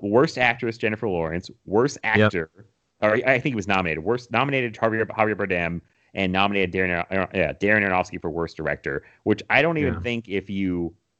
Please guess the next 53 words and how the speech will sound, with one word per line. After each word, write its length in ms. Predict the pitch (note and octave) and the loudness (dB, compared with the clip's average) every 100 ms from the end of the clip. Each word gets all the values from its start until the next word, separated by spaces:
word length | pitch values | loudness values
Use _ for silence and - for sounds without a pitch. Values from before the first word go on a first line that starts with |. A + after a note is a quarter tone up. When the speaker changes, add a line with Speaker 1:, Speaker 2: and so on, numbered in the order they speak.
| _ G2 | _ -2
Speaker 1:
don't 320 | A2 A2 F2+ | 2 2 0
like 260 | G2+ G2 | -4 -4
the 80 | G2 | -6
movie, 400 | E2+ F#2 G2 F2 | -4 -4 -2 -4
you 220 | D#2+ E2+ | -4 -4
would 100 | F2 | 0
agree 380 | F2 D#2+ E2+ F2 | 0 0 0 0
with 180 | E2+ D#2 | 0 -2
<laughs> 180 | B2 - | -2 -2
that. 680 | G3 B3+ - A#3 - A3+ - | 2 0 0 -2 -2 -4 -6
Like, 360 | G#3+ - G#3 - A2 | -8 -6 -8 -6 -2
Speaker 2:
Oh, 180 | G#2 | 0
yeah. 220 | F#2+ E2+ D2+ - - - - | 0 -2 -6 -10 -20 -20 -18
Speaker 1:
it's 80 | - | 2
Speaker 2:
Well, 220 | C#3 C#3 | 6 6
Speaker 1:
so 160 | C3+ E2+ | 4 -6
silly. 240 | G#2 F#2 D3+ | -6 -2 0
Speaker 2:
if 120 | C3 | 0
you 60 | C3 | 4
go 100 | D3 | 6
back, 340 | C#3+ C#3 - | 6 4 2
like 140 | C3 | 0
you're 80 | C#3 | 2
talking 260 | C3 C3 C3 | 2 2 2
about 140 | A#2+ | 0
De 80 | A#2 | 0
Palma, 400 | C3 C#3 C3 G#2 - A2 | 0 2 0 -2 -4 -10
uh, 40 | A2+ | -4
I, 220 | A2 B2 B2+ | 0 0 -2
I 60 | |
believe 200 | A#2+ C3+ B2+ | -2 0 0
The 100 | A2 | -2
Shining 580 | - B2 C#3 F#2+ E2+ D#2+ - | 0 0 0 -4 -8 -14 -12
was 240 | G2 F2+ F2+ | -8 -8 -6
one 160 | G2 G2 | -6 -4
of 80 | |
the 220 | E2+ F2 E2 - _ - | -2 -2 -2 -8 _ -4
Razzie, 580 | G#2 F#2 E2 E2+ E2 - | 0 0 0 -2 -2 -4
uh, 100 | G2+ | -4
for 120 | G#2+ | 0
Speaker 1:
Oh, 20 | F2+ | 2
Speaker 2:
be-, 100 | G2 | 2
Speaker 1:
Jesus. 120 | F#2+ G2 | 0 -2
Speaker 2:
for 80 | |
worst 220 | G2+ G2 - | 0 0 0
picture. 260 | G2+ - | -2 -2
Speaker 1:
Forgot 220 | D#2+ G2 | 0 2
about 220 | F#2 E2+ - | 2 -2 0
that. 200 | E2 D#2+ | -2 -2
Yeah, 120 | F2+ | 0
Speaker 2:
So, 80 | G2 G#2+ | 4 4
Speaker 1:
that's, 100 | F#2+ - _ | 2 -10 _
ugh. 180 | F#2+ E2+ | -6 -6